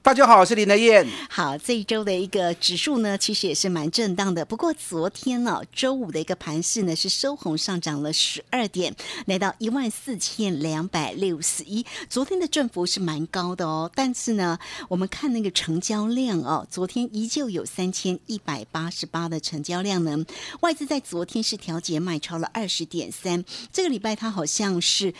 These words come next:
Speaker 2: 礼拜四也卖超了一百四十三，哈，卖超的幅度比较稍微大一点哦。不过周线这个礼拜来看呢，仍旧收红上涨了百多点哦。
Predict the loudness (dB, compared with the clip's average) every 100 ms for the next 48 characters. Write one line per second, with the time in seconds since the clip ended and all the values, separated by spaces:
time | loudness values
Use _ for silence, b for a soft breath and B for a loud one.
0 | -10 -8 -4 -2 -2 -4 -2 0 -2 -2
1 | -4 -4 -4 -8 -8 -4 -4 -4 -8 -8
2 | -6 -6 -6 -4 -6 -6 -10 -10 -8 -8
3 | -6 -6 -6 -4 -4 -4 -6 -6 -6 -2
4 | -2 -2 -4 -4 -4 -4 B B -8 -4
5 | -2 0 -2 -2 -2 -2 -4 -2 -2 -2
6 | -2 -2 -2 -4 -4 -2 0 -2 -6 B
7 | -4 -2 0 -2 -2 -2 -2 -2 -4 -2
8 | -2 -4 -6 -8 -6 -4 -4 -6 -4 -2
9 | -2 -2 -2 0 -2 0